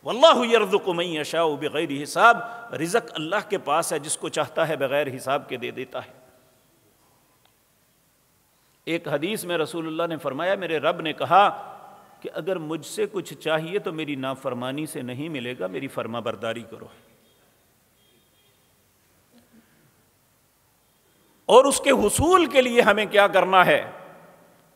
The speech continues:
सबसे पहली बात जो मैंने अर्ज़ की है, वो दुआ है।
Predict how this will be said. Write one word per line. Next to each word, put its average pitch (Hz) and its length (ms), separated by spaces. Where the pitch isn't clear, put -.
सबसे 143 420
पहली 143 380
बात 143 340
जो 143 80
मैंने 135 240
अर्ज़ 135 260
की 160 160
है, 160 100
वो 131 140
दुआ 113 420
है। 107 220